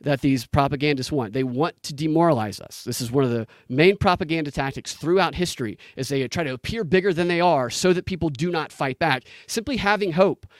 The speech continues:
is an act of resistance. If you can have that hope, then you can see those opportunities to fight back. So that,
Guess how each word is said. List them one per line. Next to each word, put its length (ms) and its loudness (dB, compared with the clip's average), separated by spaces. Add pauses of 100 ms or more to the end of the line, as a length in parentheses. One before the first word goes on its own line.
(160)
is 180 2
an 80 0
act 240 -2
of 120 -8
resistance. 500 -2 (200)
If 100 -10
you 60 -4
can 80 -4
have 200 6
that 140 2
hope, 220 2
then 120 0
you 80 -2
can 100 -6
see 200 -6
those 220 0
opportunities 560 -2
to 80 -16
fight 220 -4
back. 260 -10
So 120 -6
that, 140 -6